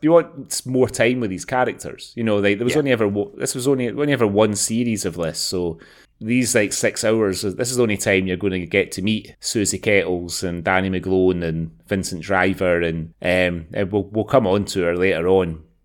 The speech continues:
Speaker 1: Uh, Miss Toner, who is a fucking brilliant <laughs> character.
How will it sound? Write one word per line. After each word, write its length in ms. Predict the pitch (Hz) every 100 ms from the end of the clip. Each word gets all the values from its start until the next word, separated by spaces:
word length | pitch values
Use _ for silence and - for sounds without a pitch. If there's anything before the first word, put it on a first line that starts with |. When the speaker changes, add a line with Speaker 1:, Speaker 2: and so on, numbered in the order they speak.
| -
Speaker 1:
Uh, 360 | 90 85 82 - -
Miss 300 | 104 101 -
Toner, 460 | 107 104 82 80 -
who 460 | - 98 92 87 82 -
is 160 | 98
a 80 | 98
fucking 460 | - 131 - 98 85
brilliant 760 | 82 80 104 - 185 - - -
<laughs> 20 |
character. 600 | - - - - -